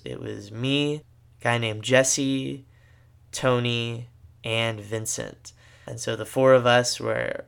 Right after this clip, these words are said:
living there with the two priests, kind of simulating a seminary structure. We had prayer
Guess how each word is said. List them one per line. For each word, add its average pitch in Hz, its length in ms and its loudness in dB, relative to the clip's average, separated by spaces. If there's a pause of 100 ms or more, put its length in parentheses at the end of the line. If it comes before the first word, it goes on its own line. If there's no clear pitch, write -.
(540)
living 131 400 2
there 123 300 6
with 123 160 -2
the 113 80 -6
two 117 260 -4
priests, - 800 -8 (160)
kind 143 220 4
of 120 180 2
simulating 120 760 2
a 107 180 -10
seminary 113 600 2
structure. 117 640 -2
We 117 160 -4
had 107 480 0 (480)
prayer 131 640 8